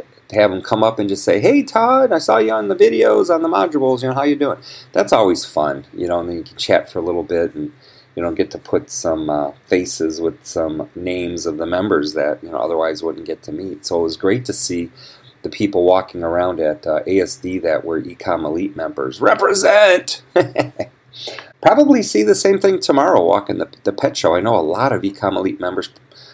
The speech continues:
you know, um, either wanna be or are in pet supplies. It's just such a huge, huge market.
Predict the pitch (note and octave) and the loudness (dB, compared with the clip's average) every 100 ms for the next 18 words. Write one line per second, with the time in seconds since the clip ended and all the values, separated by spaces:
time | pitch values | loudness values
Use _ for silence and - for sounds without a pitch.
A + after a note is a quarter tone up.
0 | _ - F2+ F2+ E2 - F#2 E2 D2+ D2 | _ -6 0 2 2 0 -2 -2 -4 -8
1 | _ _ G#2 F#2 F2+ G2+ G#2 F#2+ G2 F2+ | _ _ 0 2 2 2 2 2 2 4
2 | E2+ - F2+ F2 - G2 G2 G#2+ - - | 2 0 -2 -2 -2 -4 0 0 0 -6
3 | - F#2 F2 E2+ D#2+ F2+ - D2 - - | 0 2 2 -2 -6 -6 -6 -6 -8 -12
4 | - - - B2+ F2+ - - - - A2+ | -12 -10 0 2 2 -2 -10 -10 -4 -2
5 | E2 - D#2+ D#2+ D#2+ - | -2 -4 -6 -4 -6 -10